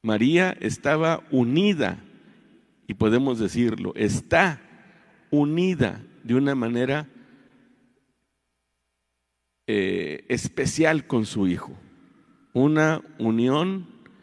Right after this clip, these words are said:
indestructible, una unión, un encuentro fuerte, conciso,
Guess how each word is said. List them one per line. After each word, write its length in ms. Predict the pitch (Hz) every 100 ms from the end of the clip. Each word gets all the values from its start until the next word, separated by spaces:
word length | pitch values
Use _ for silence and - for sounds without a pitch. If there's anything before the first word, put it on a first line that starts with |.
| - _ -
indestructible, 1400 | 202 208 180 170 185 - 165 160 - 170 160 101 90 101 - _ _ _ _ _ _ _ _ _ -
una 540 | 127 147 151 156 - -
unión, 640 | 117 113 113 123 151 156 -
un 200 | 120 135
encuentro 760 | 131 120 135 143 127 156 160 - - - _ -
fuerte, 840 | - 120 139 151 - - - - - - - - _ _ _ _ _ _ _ _ -
conciso, 920 | 120 110 98 131 143 151 - -